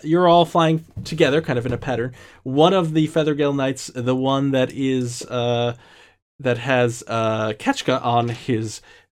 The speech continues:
giant vulture, pulls out a, a large horn and blows it, and it's a signal that they have found the Manticore.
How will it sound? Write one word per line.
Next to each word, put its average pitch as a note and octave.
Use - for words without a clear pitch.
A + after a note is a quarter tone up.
giant B2
vulture, B2
pulls F3
out F3
a, B2
a A#2+
large D3
horn D#3+
and A#2+
blows E3
it, -
and A#2
it's G#2+
a G#2+
signal D#3
that -
they A#2
have G#2+
found C3+
the A2+
Manticore. A#2